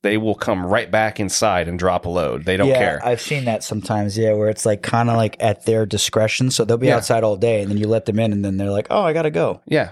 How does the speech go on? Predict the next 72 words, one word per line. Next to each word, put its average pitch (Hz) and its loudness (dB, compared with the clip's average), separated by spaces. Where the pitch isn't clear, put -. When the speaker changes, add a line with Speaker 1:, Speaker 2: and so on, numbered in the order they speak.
Speaker 1:
and 104 0
they 104 4
Speaker 2:
Eh, - 4
I'm 123 2
Speaker 1:
just 107 2
Speaker 2:
just - 0
gonna 113 4
Speaker 1:
go 139 2
Speaker 2:
go 120 -2
here." 123 0
Speaker 1:
Yeah, 156 0
they, 104 0
they 104 2
Speaker 2:
And 90 -4
they 113 2
Speaker 1:
don't 143 4
Speaker 2:
just 139 -2
Speaker 1:
care. 139 2
Speaker 2:
go. 110 0
So 127 0
it's 127 -2
like, 135 -2
Speaker 1:
Yeah. 101 -2
Speaker 2:
you're 190 2
almost 202 0
better 165 4
off 160 4
just, - -4
like, 139 0
isolating 120 2
the 107 0
dog 104 2
somewhere 113 0
in 107 0
your 104 0
home, 90 -2
Speaker 1:
Mm-hmm. 98 -2
Speaker 2:
like 90 -4
a 98 -8
kitchen, 127 0
a 104 -4
laundry 120 0
room, 113 0
a 98 -4
guest 117 -2
room, 107 0
not 135 2
a 110 -2
guest 104 -2
room, 101 -6
but, 101 -2
like, 113 -4
somewhere 139 2
that's, 110 -2
you 160 2
know, 117 2
not 120 0
out 110 2
of 107 -2
the 110 2
way. 110 2
Like, 104 -4
our 113 2
house, 107 0
we 107 0
have, 104 2
like, 98 -2
kind 107 -2
of 98 2
an 98 0
open 98 -2
concept, 98 -2